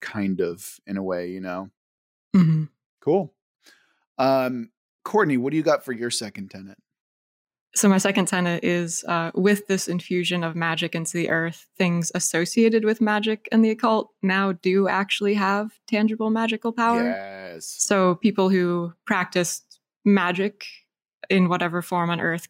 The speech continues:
Speaker 2: can now actually channel their energy into legitimate spells. Uh,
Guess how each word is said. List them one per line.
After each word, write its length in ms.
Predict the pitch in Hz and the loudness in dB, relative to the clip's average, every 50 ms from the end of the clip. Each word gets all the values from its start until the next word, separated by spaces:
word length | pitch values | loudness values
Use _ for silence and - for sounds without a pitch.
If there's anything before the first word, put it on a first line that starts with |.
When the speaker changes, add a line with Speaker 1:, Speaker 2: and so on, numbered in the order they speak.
| _ | _
Speaker 2:
can 200 | - - 180 175 | -4 -2 -2 0
now 360 | 175 175 170 170 165 165 160 - - | 0 0 0 0 -2 -2 -4 -6 -4
actually 560 | - 170 165 - - - - 170 160 170 165 | -4 -4 -2 -2 -2 -2 -2 -2 -4 -6 -8
channel 460 | - - - - 185 175 170 160 156 | -8 -6 -4 -2 0 0 0 0 -2
their 160 | 160 170 165 - | -2 -4 -4 -4
energy 460 | 165 165 160 165 160 - 165 160 - | -4 -4 -6 -8 -8 -8 -6 -4 -4
into 420 | 170 170 160 - - 170 160 160 - - | -4 -4 -4 -4 -4 -4 -4 -6 -8 -6
legitimate 500 | 170 180 175 170 180 175 175 165 160 156 | -4 -4 -2 -2 -2 -4 -4 -6 -6 -8
spells. 580 | - - - 160 160 160 156 156 156 - - - _ _ - - _ _ _ _ _ - | -6 -4 -4 -2 -2 -2 -4 -6 -10 -12 -14 -16 _ _ -20 -20 _ _ _ _ _ -6
Uh, 360 | - 170 165 160 156 160 156 | -4 -2 0 0 -2 -4 -6